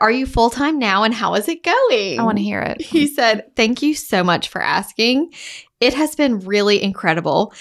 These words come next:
Speaker 1: It feels like the universe is telling me that this was the right time. I'm on pace to do double what I did last year, which makes me feel so relieved."
Speaker 2: Oh.
Speaker 1: Yeah.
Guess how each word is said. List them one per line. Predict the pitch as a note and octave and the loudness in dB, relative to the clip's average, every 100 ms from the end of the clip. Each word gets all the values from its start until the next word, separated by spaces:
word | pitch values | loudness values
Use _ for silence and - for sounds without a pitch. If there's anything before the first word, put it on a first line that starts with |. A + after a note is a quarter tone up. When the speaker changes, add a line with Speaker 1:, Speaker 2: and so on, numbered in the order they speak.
| - - - | -20 -16 -8
Speaker 1:
It | A3+ | -4
feels | B3+ B3+ | -2 0
like | E4 E4 | 0 0
the | D4+ | -2
universe | G#3 A3 A3+ B3 C4 | 0 0 2 2 2
is | C4 | -2
telling | - A3+ G#3+ | 0 0 2
me | G#3+ G#3 | 0 0
that | G3 F#3 | -2 -2
this | - A3 A#3+ - | 0 0 0 -4
was | G#3+ | -4
the | G#3 F3 | -2 -4
right | F3+ F#3 G3+ | -2 -2 -2
time. | - E3+ C#3+ - G3+ A#3 - - _ - | -6 -6 -6 -4 -6 -6 -12 -20 _ -6
I'm | G#3+ | -4
on | A3+ B3 | -2 -2
pace | C#4+ C4+ B3+ - | -2 -2 -2 -4
to | B3+ | -4
do | G#3+ G#3 | -2 0
double | G3+ G3 B3+ | 2 2 0
what | A#3 A3 | 0 0
I | G#3+ | 0
did | G3+ G#3+ | 0 -2
last | F#3 F3 F#3+ - | 0 0 -2 -2
year, | A3+ | 0
which | G#3 G3+ G3+ | 0 -2 -4
makes | G3+ F#3+ - | -6 -6 -4
me | G3+ | -4
feel | G3+ F#3 | 0 0
so | F#3 - G3 F#3+ | -2 -2 0 0
relieved." | G3 G3+ A#2+ D2+ C2+ - - C4 | 0 -2 -4 -8 -8 -8 -8 -6
Speaker 2:
Oh. | B3 A3 G#3 G3+ - - A#3 A#3+ | -4 -4 -4 -6 -10 -12 -10 -8
Speaker 1:
Yeah. | C4 B3+ - - - C#4 | -6 -6 -8 -6 -6 -6